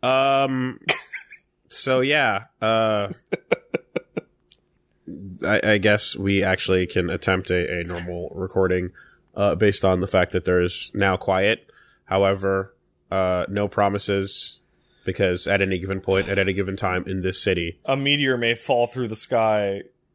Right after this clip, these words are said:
Speaker 2: and construct.
Speaker 1: Dude, I, I, it really, it felt like, you know, in rival schools,
Speaker 2: Uh-huh.
Speaker 1: when you call in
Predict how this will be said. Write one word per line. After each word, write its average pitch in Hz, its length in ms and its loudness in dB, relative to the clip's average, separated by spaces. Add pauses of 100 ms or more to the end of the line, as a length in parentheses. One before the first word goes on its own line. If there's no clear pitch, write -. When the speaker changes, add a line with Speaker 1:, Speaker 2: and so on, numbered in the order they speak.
Speaker 2:
and 113 300 -6 (840)
construct. - 880 0
Speaker 1:
Dude, 165 400 0 (280)
I, 139 220 0 (120)
I, 139 200 0 (100)
it 151 200 0
really, 131 680 2
it 127 180 0
felt - 540 -2
like, 117 640 -2 (1300)
you 147 140 2
know, 214 540 2 (380)
in 135 160 2
rival 120 460 2
schools, 117 880 0
Speaker 2:
Uh-huh. 123 520 2
Speaker 1:
when 120 220 0
you 117 120 0
call 123 400 2
in 120 440 2